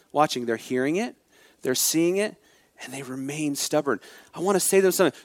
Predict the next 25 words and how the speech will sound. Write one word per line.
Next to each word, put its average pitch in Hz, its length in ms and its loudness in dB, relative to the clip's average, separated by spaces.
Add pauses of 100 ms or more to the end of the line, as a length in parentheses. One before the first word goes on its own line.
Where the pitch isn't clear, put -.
Do 196 100 2
you 214 220 4
not 320 260 8
see 254 400 6
and 226 80 6
hear 220 300 4
what's 214 240 8
happening 240 420 4
among 185 320 8
you? 311 220 6 (260)
All 285 260 12
around 277 440 10
you 233 100 4
is 214 100 4
resurrection 247 600 8
power. 247 360 6 (340)
You're 202 180 4
really 214 400 6
gonna 262 200 6
reject 214 460 2
all 214 320 4
that 196 300 0
in 208 60 -4
your 208 100 -2
unbelief? 226 580 -4